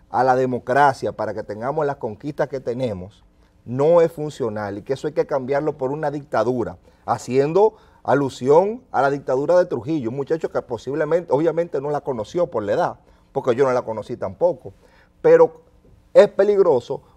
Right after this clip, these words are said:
cuando en estos días se ha colado un discurso trujillista y viene una encuesta y me dice a mí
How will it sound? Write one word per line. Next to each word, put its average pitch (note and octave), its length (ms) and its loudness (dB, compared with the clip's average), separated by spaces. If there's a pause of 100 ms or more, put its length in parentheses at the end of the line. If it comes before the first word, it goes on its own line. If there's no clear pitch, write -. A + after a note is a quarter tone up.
(160)
cuando C#3+ 300 2
en C#3+ 160 0
estos F3 340 -2
días B2 240 -4
se C#3+ 180 -4
ha D3 120 -2
colado B2+ 480 2
un D3+ 100 -6
discurso D#3+ 480 -4
trujillista A#2+ 560 -8
y A2+ 60 -6
viene D#3+ 180 -6
una G3 120 -2
encuesta D3 420 -4
y - 20 -6
me B2+ 140 -6
dice F#3 240 -4
a D#3+ 40 0
mí A2 220 -8